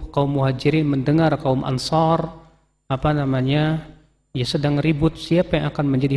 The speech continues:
khalifah setelah Rasulullah sallallahu alaihi wasallam. Maka kaum Muhajirin pun bergegaslah ke Ba-, Saqifah Banu Sa'idah. Dan mereka pun kemudian, ya, memilih siapa yang akan menjadi khalifah.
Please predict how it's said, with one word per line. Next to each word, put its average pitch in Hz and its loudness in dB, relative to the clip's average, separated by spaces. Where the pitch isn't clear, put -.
khalifah 147 -2
setelah 127 0
Rasulullah 123 0
sallallahu 113 -8
alaihi - -14
wasallam. 110 -10
Maka 143 -4
kaum 147 2
Muhajirin 147 2
pun 143 -4
bergegaslah 135 0
ke 131 0
Ba-, 131 -6
Saqifah 156 0
Banu 123 0
Sa'idah. 120 -2
Dan 135 4
mereka 143 2
pun 147 2
kemudian, 139 2
ya, 127 2
memilih 147 4
siapa 185 0
yang 143 -2
akan 151 -2
menjadi 147 -2
khalifah. - -2